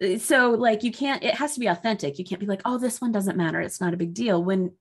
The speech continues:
everyone knows it is. But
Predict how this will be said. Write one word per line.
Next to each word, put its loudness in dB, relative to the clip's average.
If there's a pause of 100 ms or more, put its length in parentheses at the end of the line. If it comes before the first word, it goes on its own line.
(120)
everyone 2
knows 0
it -6
is. -8 (1500)
But 6